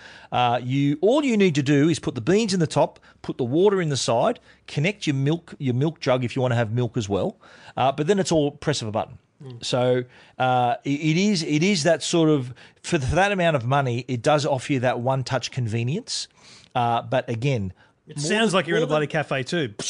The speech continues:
Speaker 1: Yeah, it does. It
Speaker 2: The
Speaker 1: does.
Speaker 2: whole
Speaker 1: Well,
Speaker 2: key.
Speaker 1: look, I think if you really love your coffee, and let's, I, I did a bit of math here. Like, if you spend, if you have two coffees a day,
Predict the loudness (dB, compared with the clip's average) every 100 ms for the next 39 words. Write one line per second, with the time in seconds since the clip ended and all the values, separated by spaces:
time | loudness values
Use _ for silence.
0 | -2 -2 -2 -4 -4 -6 -4 -4 -4 0
1 | 2 2 0 -2 -6 _ 0 0 0 -4
2 | -2 -2 -2 -2 0 2 2 4 2 0
3 | -2 -2 -2 -6 -10 -6 -4 0 0 -2
4 | -6 0 0 2 0 2 0 0 0 0
5 | -4 -6 -6 -4 -4 -2 -4 -4 -2 -2
6 | -2 0 -2 -2 -2 -2 0 -2 -2 -4
7 | 0 -2 -2 -6